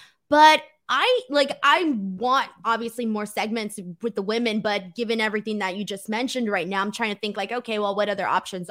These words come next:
are there? But with that being said, like, everything that they've been doing with Damage Control and with, uh, Bayley and, uh, you know, Bianca and all of that stuff, I've been liking what they've been doing consistently every week. So I do like that, even though, like,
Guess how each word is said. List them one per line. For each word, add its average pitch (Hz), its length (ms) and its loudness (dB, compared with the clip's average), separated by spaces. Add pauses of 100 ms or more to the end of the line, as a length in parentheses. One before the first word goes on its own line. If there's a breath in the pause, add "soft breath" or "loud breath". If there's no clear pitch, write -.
are 277 200 4
there? 208 220 0 (260 loud breath)
But 294 60 0
with 330 140 0
that 359 200 -2
being 294 200 -2
said, 262 360 0
like, 220 160 -2
everything 254 320 -4
that 226 140 -4
they've 220 120 0
been 214 140 -2
doing 208 180 -6
with 196 120 -6
Damage 196 340 -2
Control 190 520 0
and 190 180 -4
with, 185 160 -4 (100)
uh, 185 160 2
Bayley 185 520 -4 (420 soft breath)
and, 196 440 0
uh, 175 300 0
you 190 80 -8
know, 180 100 -6
Bianca 190 360 -4
and 190 100 -2
all 180 140 0
of 185 80 -4
that 196 220 0
stuff, 208 260 0 (560 loud breath)
I've 294 320 4
been 240 220 4
liking 285 440 0
what 220 140 -2
they've 214 140 0
been 208 160 0
doing 220 260 -2
consistently 226 680 -2
every 202 260 -2
week. 254 260 -4
So 254 160 2
I 220 160 0
do 247 240 0
like 247 360 0
that, 214 240 2
even 247 320 0
though, 226 300 6
like, 196 340 -2